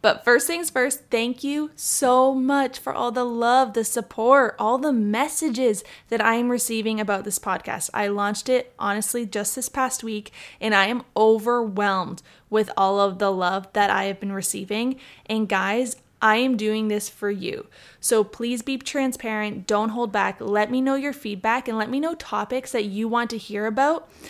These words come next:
that will help you on your self-development and self-awareness journey so we can grow this bomb-ass community together.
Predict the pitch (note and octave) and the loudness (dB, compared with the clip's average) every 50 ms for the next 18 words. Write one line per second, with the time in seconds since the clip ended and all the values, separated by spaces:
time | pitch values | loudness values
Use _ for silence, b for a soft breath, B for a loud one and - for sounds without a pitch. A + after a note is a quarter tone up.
0 | B B B - A#3+ - A3+ A#3 A#3 A3+ - - A#3+ A#3+ C4 C4 C4 G#3+ G#3 A3 | B B B 0 0 2 4 4 4 2 2 2 4 4 4 4 0 -6 -4 -4
1 | A#3 A#3+ B3+ C4 - - G#3+ G#3+ A3 G#3+ G#3 G#3 G#3 G3+ - A3 G#3+ G#3+ - A#3+ | -2 -2 -4 -4 -2 -2 -2 0 0 0 0 0 0 0 -2 -2 -2 -4 -4 -6
2 | A3+ F#3+ G3 F#3+ F#3+ G#3+ A#3+ B3 C4 B3+ B3+ A#3+ A3 - - G#3 G#3 G#3 A3+ A3 | -4 0 0 2 2 0 0 -2 -2 0 0 -2 -2 0 0 0 0 0 -2 -2
3 | G#3 G#3 G3+ G#3 G#3 G#3 G3 - - G3+ F#3 F#3 G3+ A3+ C4+ D#4+ F4+ B B B | -2 -2 -2 -2 -2 -4 -4 -4 -4 -4 -6 -4 -2 -2 -2 -2 -4 B B B
4 | B B - - A#3 G#3 A#3 A3+ - C4+ C#4 C4+ A#3+ A3+ G#3+ G#3+ F#3+ G3+ G#3 A3+ | B B -2 -2 -2 0 -2 -4 -2 -2 0 0 0 2 4 4 4 4 2 0
5 | A#3+ G3 G#3 G#3 - A3 G3 G3 G3 A3 A3+ - G#3 G3+ G3+ G#3 - - - A3 | -4 -4 -6 -4 2 4 4 6 4 2 0 0 0 0 0 0 -2 -4 -4 -4
6 | G#3 G3+ G3 G3 F#3+ G#3+ G#3+ G#3 B B B B B B - B3 A#3 G#3 F3+ F3+ | -4 -4 -4 -4 -2 -2 -4 -4 B B B B B B -6 -4 -4 -4 -6 0
7 | - G3+ D#3+ D#3 - - - - - - | 4 4 4 4 4 -2 -8 -10 -12 -14